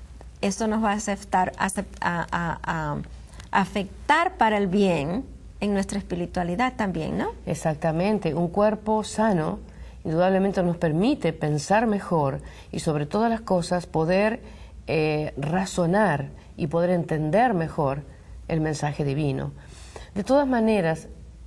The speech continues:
Speaker 2: estamos llamados, qué responsabilidad, queridos amigos, estamos llamados a, con nuestra vida,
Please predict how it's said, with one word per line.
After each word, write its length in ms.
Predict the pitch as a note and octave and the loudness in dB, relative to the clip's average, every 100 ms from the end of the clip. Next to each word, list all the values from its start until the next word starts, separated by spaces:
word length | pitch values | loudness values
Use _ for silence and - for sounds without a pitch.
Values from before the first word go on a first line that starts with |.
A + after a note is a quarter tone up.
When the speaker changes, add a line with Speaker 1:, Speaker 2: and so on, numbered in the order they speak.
| - | -8
Speaker 2:
estamos 440 | F3 G#3+ G#3+ G#3 | 0 2 4 2
llamados, 540 | F3+ F3+ F3 D3+ D#3 - | 2 2 2 0 -4 -6
qué 160 | B3 | -4
responsabilidad, 720 | B3 A#3 F#3+ F3 F3 E3 F3+ F3+ | -4 -2 -2 0 0 2 0 2
queridos 380 | D#3 D3 D#3 | -2 -2 -4
amigos, 460 | D#3 C3+ B2+ C#3+ - | -4 -2 -4 -6 -8
estamos 400 | E3 G#3+ A3+ A3 | -4 -2 0 0
llamados 580 | F#3 F3+ G3+ G3 G3 F#3+ - - - - | 0 2 2 2 0 -4 -14 -18 -20 -2
a, 300 | F3 F3 F3 - - - - | 2 4 2 -4 -18 -18 -2
con 260 | F#3+ G3 | 2 4
nuestra 420 | G#3+ C4 - A3 F#3 | 4 0 0 2 2
vida, 420 | A#3 G3+ C#3+ | 2 2 0